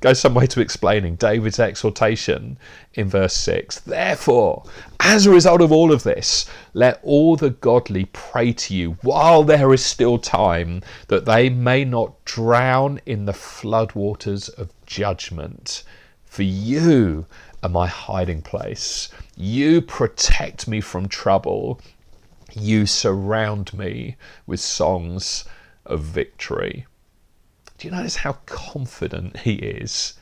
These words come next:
He's not confident in himself. He's confident in the one in whom he is hiding. He's confident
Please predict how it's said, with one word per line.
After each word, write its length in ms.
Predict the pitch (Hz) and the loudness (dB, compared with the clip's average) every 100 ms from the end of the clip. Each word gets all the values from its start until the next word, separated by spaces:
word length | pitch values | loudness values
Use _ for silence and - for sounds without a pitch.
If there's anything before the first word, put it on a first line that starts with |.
| _ | _
He's 100 | 180 | -6
not 160 | 254 | -6
confident 600 | - - 170 - 143 135 | -8 -10 -10 -6 -6 -6
in 100 | - | -6
himself. 920 | 123 123 - - 104 160 - - - - - - - _ _ _ _ | -6 -2 0 2 2 2 -2 -10 -12 -18 -20 -20 -20 _ _ _ _
He's 240 | _ 113 - | _ -4 -4
confident 960 | - - - 156 135 117 98 87 101 - | -6 -8 -4 -4 -2 -4 -4 -6 -8 -8
in 160 | 104 | -6
the 100 | 101 | -4
one 360 | 98 104 98 98 | -4 -2 -2 -2
in 180 | - 90 | -6 -10
whom 340 | 95 90 87 | -8 -8 -8
he 240 | 90 85 85 | -10 -10 -8
is 100 | - | -10
hiding. 580 | - 82 78 - - | -10 -10 -8 -10 -12
He's 160 | - - | -10 -10
confident 640 | - - 175 - 131 95 | -6 -6 -4 -2 0 0